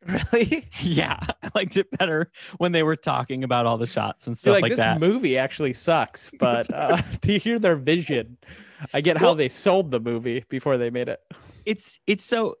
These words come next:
Speaker 2: you know, it's interesting. It's like when you hear someone talk about, yeah, their vision and, like, the, their creative process and stuff like that. You, you, like, almost forget about that when you're watching, like, The Fast and Furious or something.
Speaker 1: Yeah.
Speaker 2: And you're just like,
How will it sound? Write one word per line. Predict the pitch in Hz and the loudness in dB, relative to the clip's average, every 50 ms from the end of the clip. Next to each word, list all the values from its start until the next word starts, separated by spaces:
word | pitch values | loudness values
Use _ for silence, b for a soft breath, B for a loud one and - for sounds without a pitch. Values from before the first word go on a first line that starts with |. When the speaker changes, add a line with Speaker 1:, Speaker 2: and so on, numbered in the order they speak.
| _ - | _ -6
Speaker 2:
you | 196 233 | -4 -2
know, | 226 202 175 175 | -2 0 -2 -2
it's | 202 214 - - | -2 -4 -4 -4
interesting. | - 247 - 302 233 - 185 156 | -4 -4 -2 -4 -4 -2 -2 -2
It's | 139 131 - | -2 -2 -2
like | 156 156 156 | -4 -4 -4
when | - 165 165 165 | -4 -6 -4 -4
you | 160 165 | -4 -4
hear | 170 208 180 180 175 | -2 -2 -2 -2 -2
someone | - 190 180 175 170 160 151 | -4 -4 -4 -2 -4 -4 -6
talk | - - - 131 135 143 - - | -6 -4 -4 -2 -2 -2 -4 -4
about, | 139 131 120 120 104 - _ _ _ _ _ _ _ _ _ _ _ _ _ _ _ _ _ _ _ _ | -2 -2 -2 -2 -4 -6 _ _ _ _ _ _ _ _ _ _ _ _ _ _ _ _ _ _ _ _
yeah, | 165 175 170 | 0 0 0
their | 131 120 | 0 -2
vision | 107 - 135 135 147 139 - 135 117 107 104 104 101 104 | -4 -6 -4 -2 -2 -2 -2 -2 -2 -2 -2 -2 -2 -2
and, | 101 104 104 | -2 -2 0
like, | 101 104 101 95 - - B B B B B _ | 0 0 -2 -2 -6 -10 B B B B B _
the, | 143 127 - _ | -4 -4 -2 _
their | 151 139 | -2 -2
creative | 127 - - 143 131 131 123 131 - - | -2 0 0 0 2 2 0 0 -4 -2
process | 156 135 127 127 131 - - 110 104 107 - | -2 0 0 0 0 -2 -4 -4 -4 -4 -6
and | - 107 | -8 -8
stuff | - - 113 - | -6 -6 -4 -4
like | 113 104 - | -6 -2 -2
that. | 117 110 | -2 -2
You, | - 135 151 - | -2 -4 -6 -4
you, | - 185 202 | 0 2 2
like, | 226 240 233 | 2 2 2
almost | - 226 226 240 277 285 - - | -2 -2 -2 0 -2 -4 -4 -8
forget | - 190 156 - 147 143 147 | -10 -12 -10 -6 -6 -2 -2
about | 160 156 147 143 - | 0 0 0 -2 0
that | 135 120 - | -2 -2 -2
when | 90 127 | -2 -4
you're | 127 123 | -2 0
watching, | 120 117 113 113 - 139 120 | 0 0 -2 -2 -4 -4 -2
like, | 113 110 - | -2 -4 -2
The | - 120 | -6 -6
Fast | - - 107 110 113 113 - | -2 0 0 0 0 -4 -4
and | - 113 107 | -8 -8 -6
Furious | - - 110 113 110 104 101 - - | -4 -2 0 0 2 0 -2 -4 -6
or | 98 | -6
something. | - 110 98 101 - 98 101 - B B B B B B B B B | -6 -6 -6 -6 -6 -6 -8 -8 B B B B B B B B B
Speaker 1:
Yeah. | 165 165 | 0 2
Speaker 2:
And | 156 147 | 2 2
you're | 143 | 0
just | 139 147 - - | 0 -2 0 0
like, | 147 147 143 - | 0 0 -2 -6